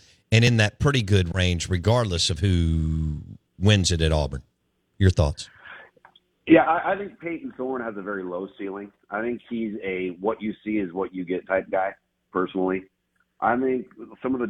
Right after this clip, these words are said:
Speaker 2: discussion that we were having about Jalen Milroe at Alabama does apply to Robbie Ashford in the sense that he's so athletic and he's proved, he's played a lot of football. And I'll, I'll give him this. He is, he has taken the brunt of some serious, serious criticism,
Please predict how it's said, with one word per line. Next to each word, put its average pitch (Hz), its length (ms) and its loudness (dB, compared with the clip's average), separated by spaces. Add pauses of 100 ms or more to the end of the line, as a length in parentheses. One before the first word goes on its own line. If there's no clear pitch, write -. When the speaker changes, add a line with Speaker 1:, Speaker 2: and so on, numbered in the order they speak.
Speaker 2:
discussion 117 420 -4
that 98 80 -6
we 110 140 0
were 101 120 -4
having 110 320 -2
about 101 220 -8
Jalen 101 280 -8
Milroe 101 320 -6
at 98 60 -6
Alabama 101 460 -6
does 95 220 -12
apply 92 300 -4
to 92 60 -6
Robbie 90 340 -6
Ashford 92 460 -10
in 92 60 -8
the 87 180 -12
sense 95 200 -10 (100)
that 90 140 -6
he's 95 180 -12 (100)
so 98 220 -2
athletic 90 480 -6 (120)
and 90 100 -8
he's 87 220 -8
proved, 120 300 -2
he's 101 140 -6
played 107 200 -4
a 92 60 -4
lot 101 160 0
of - 100 -10
football. 98 300 -8
And 151 320 -6 (420)
I'll, 131 200 2
I'll 143 100 -4
give 151 180 -12
him 139 140 -8
this. 135 180 -10 (1080)
He 143 240 -6
is, 127 300 -6 (220)
he 147 240 -8
has 139 140 -4 (100)
taken 131 300 -6
the 98 80 -6
brunt 104 460 -2
of 90 260 -8
some 90 160 -8 (260)
serious, 131 400 0 (200)
serious 113 440 -2
criticism, 78 720 -6